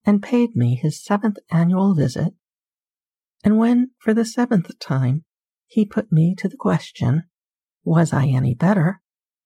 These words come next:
I tried to prove to him that he was high, as well as long and broad,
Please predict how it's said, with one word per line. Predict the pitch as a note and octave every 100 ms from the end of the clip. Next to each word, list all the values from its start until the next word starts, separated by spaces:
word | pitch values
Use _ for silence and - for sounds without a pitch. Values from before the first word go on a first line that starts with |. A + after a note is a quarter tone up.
| _ _ _ _ _ _
I | A3
tried | A3+ - C4+ D#4+
to | F3+
prove | - - A3+ A3+
to | D3
him | - A#2+ A2+ B2+ _ _ _ _ _
that | G3 G3
he | A3+
was | G#3+ G#3
high, | - - F#3 - - _ _ _ _ _ _ _ _ -
as | D#3+ -
well | D3 E3
as | A3+ -
long | F3 D3+ D3+ D#3+ _ _ -
and | F#3+
broad, | F3 G#3 F3 -